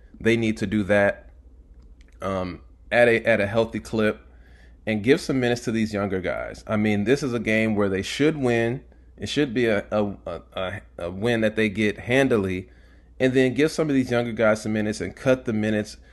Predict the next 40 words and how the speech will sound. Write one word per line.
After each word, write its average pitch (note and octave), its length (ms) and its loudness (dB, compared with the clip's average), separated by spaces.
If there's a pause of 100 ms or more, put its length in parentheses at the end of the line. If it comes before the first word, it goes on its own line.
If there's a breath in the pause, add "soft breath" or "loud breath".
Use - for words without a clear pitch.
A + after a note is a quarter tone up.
(220 soft breath)
for A2+ 280 2
the F#2+ 240 -2
supporting A2+ 500 0
cast G#2+ 400 0
where A2 300 2
you A2 180 0
can G2+ 220 -6
find G2+ 440 0 (300)
the G2 160 -2
opportunity G#2 600 0
to. F#2 200 -6
And F#2+ 140 -4
this B2+ 100 2
should A2 160 -6
be A#2 100 2
a G#2+ 60 0
game G2+ 320 0
that F#2 160 -6
they G#2 140 -2
should G2 160 -10
handle G2 500 -4 (340 soft breath)
and G#2+ 140 -4
should G2 220 -4
be A2+ 180 2
in G2+ 80 -2
control G#2 540 0
in F#2 80 -4
the F#2 40 -4
fourth G2+ 280 -4
quarter G#2 320 0
and F2+ 240 -6
be G#2 160 0
able G2 160 -2
to F#2 80 -8
give G2 240 -4
some F#2+ 160 -8
younger G2 260 -4
guys F#2+ 220 0
some G2 100 -8
minutes G2+ 240 -6